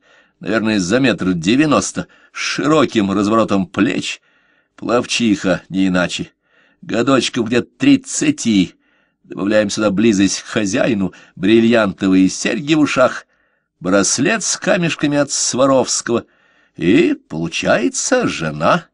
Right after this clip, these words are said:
Официально или неофициально, это уж не суть важно.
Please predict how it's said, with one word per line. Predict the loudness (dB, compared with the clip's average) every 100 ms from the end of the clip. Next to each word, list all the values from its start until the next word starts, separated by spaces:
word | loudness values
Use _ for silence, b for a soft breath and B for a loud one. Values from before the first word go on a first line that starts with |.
| _ _ _ _ _
Официально | -4 -4 -4 -6 0 2 4 2 2 0
или | 0
неофициально, | 0 0 -2 -6 -2 2 2 0 -6
это | -10
уж | -8
не | -8
суть | -6 -6 -4
важно. | -2 -2 -4 -12